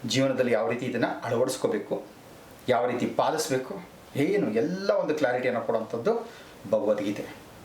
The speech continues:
ಇಡೀ ಪ್ರಪಂಚದಲ್ಲಿ ದೊಡ್ಡ, ದೊಡ್ಡ, ದೊಡ್ಡ, ದೊಡ್ಡ ಯೂನಿವರ್ಸಿಟೀಸ್ ಏನಿದೆಯಲ್ಲ, ಆ ಯೂನಿವರ್ಸಿಟಿಯಲ್ಲಿ ಇರೋವಂಥವ್ರೆಲ್ಲನೂ ಕೂಡ ಮ್ಯಾನೇಜ್ಮೆಂಟ್, ಮ್ಯಾನೇಜ್ಮೆಂಟ್ ಅನ್ನೋಂಥದ್ದು ಏನ್ ಬರ್ತಲ್ಲ, ಮ್ಯಾನೇಜ್ಮೆಂಟ್ ಸಬ್ಜೆಕ್ಟ್ ಅನ್ನೋದು ಏನ್ ಬರ್ತಲ್ಲ,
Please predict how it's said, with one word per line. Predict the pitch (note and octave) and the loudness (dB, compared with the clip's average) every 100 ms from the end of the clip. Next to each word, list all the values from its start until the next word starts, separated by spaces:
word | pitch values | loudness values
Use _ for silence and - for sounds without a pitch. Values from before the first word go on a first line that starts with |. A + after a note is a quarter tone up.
| - - - - - | -20 -16 -12 -6 0
ಇಡೀ | C3+ - | 2 4
ಪ್ರಪಂಚದಲ್ಲಿ | - - D3+ - B2+ B2+ | 0 2 2 2 0 2
ದೊಡ್ಡ, | C#3 D3+ D3+ | 2 2 2
ದೊಡ್ಡ, | D3+ C#3 | 2 2
ದೊಡ್ಡ, | C#3 C#3+ | 2 2
ದೊಡ್ಡ | C#3 C#3+ | 2 2
ಯೂನಿವರ್ಸಿಟೀಸ್ | C3+ D#3 D#3 D3+ D3 D3 | 4 4 2 0 -2 2
ಏನಿದೆಯಲ್ಲ, | D3 C3 C3+ F#3 - - - A#2+ | 2 2 2 2 -2 -10 -6 -2
ಆ | |
ಯೂನಿವರ್ಸಿಟಿಯಲ್ಲಿ | A#2 B2 D#3 D3+ - C#3 B2 | 0 4 4 2 0 -2 0
ಇರೋವಂಥವ್ರೆಲ್ಲನೂ | C3+ C3+ C3 A#2 C#3+ D3 | 0 2 0 2 2 2
ಕೂಡ | B2+ A#2 D3+ - - - - | 0 0 0 -2 -10 -20 -8
ಮ್ಯಾನೇಜ್ಮೆಂಟ್, | A#2 C3 D3+ F3 F3 F3 D3+ D#3+ - - - - - - - - - - - - | -2 0 2 2 2 0 0 0 0 -6 -12 -16 -20 -20 -20 -20 -20 -20 -12 0
ಮ್ಯಾನೇಜ್ಮೆಂಟ್ | C3 C#3+ D#3+ D#3 D3+ C#3 | 2 2 2 2 2 4
ಅನ್ನೋಂಥದ್ದು | E3 D3 C3+ A#2 | 2 2 2 0
ಏನ್ | A#2+ F3 | 2 2
ಬರ್ತಲ್ಲ, | D3 - B2 A#2 | 2 2 2 2
ಮ್ಯಾನೇಜ್ಮೆಂಟ್ | A#2+ C#3 C#3 C3+ - | 2 2 0 -2 -4
ಸಬ್ಜೆಕ್ಟ್ | - C#3 F3+ - | -4 0 0 0
ಅನ್ನೋದು | D3 C3 B2 | 0 2 2
ಏನ್ | A#2 | 0
ಬರ್ತಲ್ಲ, | G#2 A2 - | -2 -2 -4